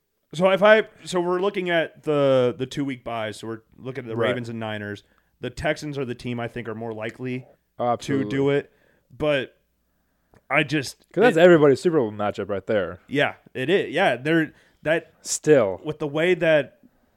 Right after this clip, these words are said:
Speaker 1: I don't know, the way the season has gone on, it just feels like something stupid is gonna happen with one of those games, and I don't, I don't know
Speaker 2: <sighs>
Speaker 1: what it is. I don't, I, 'cause I, like,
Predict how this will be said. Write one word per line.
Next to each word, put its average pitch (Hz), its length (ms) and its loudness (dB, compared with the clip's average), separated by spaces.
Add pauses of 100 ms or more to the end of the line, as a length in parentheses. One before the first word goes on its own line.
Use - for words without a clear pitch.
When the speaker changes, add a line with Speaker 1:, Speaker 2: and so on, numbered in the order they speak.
(420)
Speaker 1:
I - 200 -16
don't 143 180 -14
know, 107 100 -12
the 139 120 -6
way 147 180 -2
the 180 120 -4
season 147 400 -8
has 123 120 -8
gone 120 240 -8
on, 120 420 -8 (140)
it 131 180 -6
just 143 240 -8
feels 139 280 -6
like 139 180 -4
something 143 500 -10
stupid 127 600 -14
is 110 100 -12
gonna 110 220 -12
happen 107 420 -10
with 104 180 -14
one 110 160 -10
of 104 60 -14
those 107 220 -10
games, 98 420 -16
and 113 180 -12
I 120 120 -6
don't, 127 280 -8 (360)
I - 40 -6
don't 175 120 0
know 175 120 4
Speaker 2:
<sighs> 156 60 2
Speaker 1:
what 135 400 -2
it 175 100 0
is. 196 380 -2 (560)
I 156 160 2
don't, 160 220 0
I, 147 180 -4 (440)
'cause 165 140 -4
I, 196 160 6
like, 185 280 -2